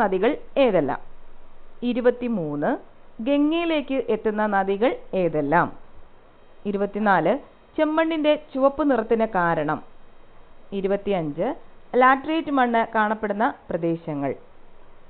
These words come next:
ഇരുപത്തിയാറ്, കാപ്പി ഏറ്റവും കൂടുതൽ ഉൽപ്പാദിപ്പിക്കുന്ന സംസ്ഥാനം. ഇരുപത്തിയേഴ്, ഇന്ത്യൻ കാപ്പിയുടെ ജ-, ജന്മദേശമായി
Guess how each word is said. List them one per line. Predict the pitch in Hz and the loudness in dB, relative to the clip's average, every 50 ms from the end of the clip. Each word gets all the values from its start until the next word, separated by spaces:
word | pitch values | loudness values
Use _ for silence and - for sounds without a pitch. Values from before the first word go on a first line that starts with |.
| - - - - 196 | -20 -14 -8 -6 -4
ഇരുപത്തിയാറ്, | 196 196 196 190 196 214 196 170 160 147 - 233 294 - - - - - - - | -2 0 -2 0 0 0 2 2 2 0 0 -2 -4 -6 -10 -18 -18 -16 -4 0
കാപ്പി | 262 262 277 285 277 - - 330 - - 240 | 4 4 4 4 2 -2 -6 0 4 6 6
ഏറ്റവും | 240 240 - 285 294 302 285 | 6 4 2 -2 0 0 2
കൂടുതൽ | 262 240 240 233 - | 2 2 0 0 -2
ഉൽപ്പാദിപ്പിക്കുന്ന | 190 190 - 202 202 202 202 - 202 185 196 185 196 226 254 - - - - | -2 2 4 4 4 2 0 -4 -6 -4 -4 -2 -2 -2 -4 -4 -10 -14 -10
സംസ്ഥാനം. | 170 156 156 - - - 156 147 143 143 156 147 - - - - - - - - - - - - - - - - - - - - - - - - - - - - 202 | -10 -8 -8 -10 -10 -6 -6 -4 -4 -2 -4 -4 -6 -8 -12 -14 -14 -14 -14 -14 -14 -16 -16 -16 -16 -16 -16 -16 -18 -18 -20 -20 -20 -20 -20 -20 -20 -18 -10 -6 -6
ഇരുപത്തിയേഴ്, | 190 185 185 185 190 - 196 180 160 143 147 170 226 285 285 - - - - - - - - 294 | -4 -2 -4 -4 -4 -2 -2 0 0 0 2 0 0 0 -4 -8 -16 -18 -18 -18 -16 -8 -4 -2
ഇന്ത്യൻ | 311 320 339 349 330 294 | 0 0 0 0 2 4
കാപ്പിയുടെ | 285 254 254 262 269 262 262 247 247 247 247 - - | 6 6 6 4 2 2 6 8 8 8 6 4 0
ജ-, | 208 214 - - - 202 | -6 -6 -6 -4 0 2
ജന്മദേശമായി | 240 247 254 277 311 339 302 254 202 190 196 214 208 208 202 202 214 | 2 4 4 4 2 2 4 2 2 0 0 -2 0 0 0 0 0